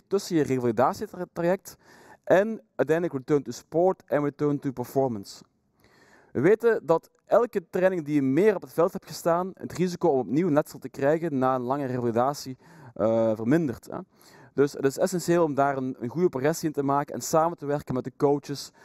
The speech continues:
eh, met de eventuele performance trainers en dergelijke, indien deze beschikbaar zijn. De workload, de belasting, moet uiteraard ook,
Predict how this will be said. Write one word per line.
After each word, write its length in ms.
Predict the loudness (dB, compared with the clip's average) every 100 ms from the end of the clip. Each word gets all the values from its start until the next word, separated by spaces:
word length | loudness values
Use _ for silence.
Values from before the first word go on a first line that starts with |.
| -20 -8
eh, 340 | 2 4 4 2
met 180 | 0
de 80 | 0
eventuele 420 | -2 0 -2 -2
performance 480 | -2 -4 0 0 -2
trainers 440 | -4 -2 -2 -6 -8
en 160 | -4
dergelijke, 420 | -2 -2 -4 -8 -10 -20 -20 _ _
indien 560 | 0 0 2 0 -2 -8
deze 260 | -2 -2 -2
beschikbaar 440 | -4 -4 -2 -4
zijn. 260 | -4 -8 -10 _ _ _ _ _ _ _ _ _ _ _ _ _ _ _ _ -8
De 80 | 4
workload, 680 | 4 4 2 2 0 -8
de 80 | -6
belasting, 640 | 2 2 2 -2 -6 -4
moet 160 | -4 0
uiteraard 460 | 0 0 -2 -4 -4
ook, 460 | 2 2 2 -8